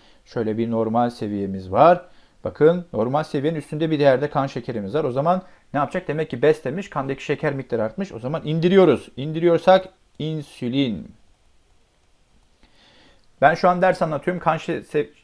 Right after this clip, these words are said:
kanımdaki şeker miktarı düştü. E, ne olacak? Yükselmesi gerekiyor. Dışarıdan besin de alamıyorum. Ne olacak? Glukagon hormonu girecek. Glukagon. Glukagon on.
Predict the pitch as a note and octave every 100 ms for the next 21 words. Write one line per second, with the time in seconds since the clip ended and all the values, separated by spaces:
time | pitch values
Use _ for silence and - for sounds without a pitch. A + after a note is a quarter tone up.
0 | _ - D3 D#3 D#3 - - D#3 F3+ E3
1 | D#3+ - B2+ A2+ C#3 - F#3+ F#3+ - _
2 | - _ _ _ _ _ - D3 D3 F3
3 | F3+ - _ C3+ D#3 D3+ F3+ D3 - E3
4 | E3+ F3 F#3+ D3 A#2+ - F3+ - _ -
5 | B2 E3+ D#3+ F3 E3+ F3 G#3 F#3 D#3+ B2
6 | B2 G3 G3+ _ _ _ _ - E3+ D3+
7 | G3+ - E3 F#3 F#3+ G3 F3 C3+ A2 G2+
8 | G2 A#2+ F#3 G3 _ _ _ - G#2 A2
9 | A#2+ C3 B2+ D3+ A#2+ F2 - _ _ _
10 | _ _ _ _ _ _ _ _ _ -
11 | G2+ A#2 A2+ C3+ A2 D3+ C#3 F#2+